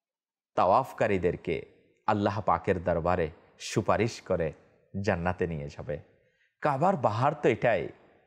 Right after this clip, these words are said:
হাই হাই, কাবাতুল্লাহ শরীফের তাওয়াফকারী প্রতি কদমে নেকি, প্রতি কদমে তার গুনাহ ক্ষমা, প্রতি কদমে তার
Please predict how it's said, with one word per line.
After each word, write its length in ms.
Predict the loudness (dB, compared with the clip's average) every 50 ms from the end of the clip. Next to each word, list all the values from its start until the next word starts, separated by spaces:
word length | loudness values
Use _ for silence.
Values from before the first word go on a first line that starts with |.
| _ _
হাই 260 | _ 0 0 0 0 0
হাই, 320 | 0 0 0 0 -2 -4 -10 -18 -20 -20 _ _
কাবাতুল্লাহ 880 | -2 0 2 4 4 4 4 2 -2 -8 -16 -4 0 2 2 4 2 2
শরীফের 440 | 0 -2 -4 -4 0 0 0 0 0 -4 -12 -20 -20 _ _ _
তাওয়াফকারী 720 | 0 4 4 4 4 2 -2 -4 -2 0 0 0 -2 -4 -8 -12 _ _ _ _ _ _ _
প্রতি 260 | -2 0 2 2 0 -2 -2
কদমে 480 | 0 0 2 2 2 2 2 0 0 -2 -6 -12 -20 _ _ _ _ -6
নেকি, 540 | -2 -2 0 -2 -2 -2 -2 -2 -2 -2 -4 -4 _
প্রতি 260 | -2 -2 -2 -4 -6 -8 -10 _ _ _ _ _
কদমে 340 | 0 2 2 2 2 0 0
তার 180 | 2 0 0 0
গুনাহ 360 | 0 -2 0 0 0 -2 -4
ক্ষমা, 400 | -4 -2 -2 -2 -2 -4 -6 -8 -12 -20 -20 _ _ _ -2
প্রতি 280 | -2 -2 0 -2 -4 -2
কদমে 360 | -2 -2 -2 0 -2 -2 -2 -2
তার 260 | 0 2 2 2